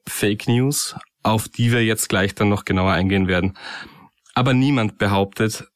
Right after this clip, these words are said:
aktuell, dass mit Hilfe der Masken etwa Mikroroboter ins Gehirn platziert werden, wie das bei so manchen Antigen-Tests der Fall sein soll.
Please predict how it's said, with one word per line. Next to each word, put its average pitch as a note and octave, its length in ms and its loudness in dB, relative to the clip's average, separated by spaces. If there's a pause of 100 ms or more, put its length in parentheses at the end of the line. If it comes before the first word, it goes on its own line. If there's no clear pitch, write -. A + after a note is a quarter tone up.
aktuell, G#2 540 0
dass G#2+ 240 -2
mit G#2 180 0
Hilfe G#2+ 360 0
der G#2 100 0
Masken G2 460 0
etwa G2+ 640 0 (360)
Mikroroboter G#2 960 0
ins G2+ 180 -2
Gehirn G#2 320 0
platziert G#2+ 460 -2
werden, G2+ 560 0
wie G2+ 260 2
das G2+ 380 -2
bei G2 400 0 (220)
so F2+ 180 -4
manchen G2 320 0
Antigen-Tests G2+ 640 -2
der G#2 120 -2
Fall G#2 200 0
sein G#2 160 0
soll. A2+ 220 0